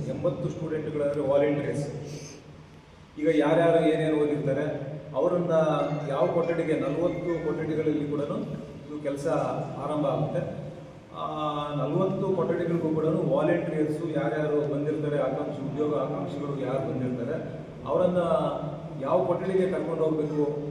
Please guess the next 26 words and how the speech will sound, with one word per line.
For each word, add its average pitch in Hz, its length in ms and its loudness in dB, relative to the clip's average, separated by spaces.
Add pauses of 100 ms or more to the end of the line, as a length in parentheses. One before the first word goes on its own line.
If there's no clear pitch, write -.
(140)
ಅನ್ನುವಂಥ 147 320 -4
ಭಾಳ 143 400 0
ಅಚ್ಚುಕಟ್ಟಾಗಿ 165 1120 0
ಭಾಳ 156 100 0
ವ್ಯವಸ್ಥಿತವಾಗಿ 156 880 0
ಇದನ್ನು 143 540 -4
ಮಾಡಿದ್ದೇವೆ. 135 420 0 (440)
ಬಹುಶಃ 170 160 -6
ಇದು 175 160 -2
ಎಲ್ಲರ, 185 460 4 (360)
ಎಲ್ಲ 165 120 2
ನಮ್ಮ 156 540 2
ಉದ್ದೇಶ 170 260 -2
ಏನು 151 200 -2
ಅಂತ 147 140 -6
ಹೇಳಿದ್ರೆ 151 580 -2 (160)
ಕನಿಷ್ಠ 196 420 0
ಒಂದು 185 760 4
ಸಾವಿರಕ್ಕೂ 170 1040 -2
ಹೆಚ್ಚು 165 760 0 (200)
ನಮ್ಮ 135 180 -6
ಕ್ಷೇತ್ರದಲ್ಲೇ 170 1040 0
ಇಂಥ 165 100 -6
ಅವಕಾಶಗಳು 151 640 -2
ಸಿಗಬೇಕು 151 460 -4
ಅನ್ನುವಂಥದ್ದನ್ನು 147 960 -8